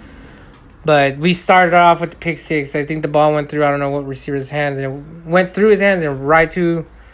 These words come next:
I don't even know. Like, it just happened so fast, and it just happened. And it's like,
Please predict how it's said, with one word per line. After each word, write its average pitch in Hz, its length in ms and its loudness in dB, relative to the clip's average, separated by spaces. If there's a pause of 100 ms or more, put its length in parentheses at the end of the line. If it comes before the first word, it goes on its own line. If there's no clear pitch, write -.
(920)
I - 240 -4
don't 156 140 0
even 139 200 -2
know. 139 340 2
Like, 131 400 -4
it 139 60 -10
just 139 220 -4
happened 139 280 -6
so 143 140 -8
fast, 135 320 -6
and 139 100 -8
it 135 40 -6
just 160 200 0
happened. 135 460 -6
And 131 100 -10
it's 127 160 -12
like, 131 160 -8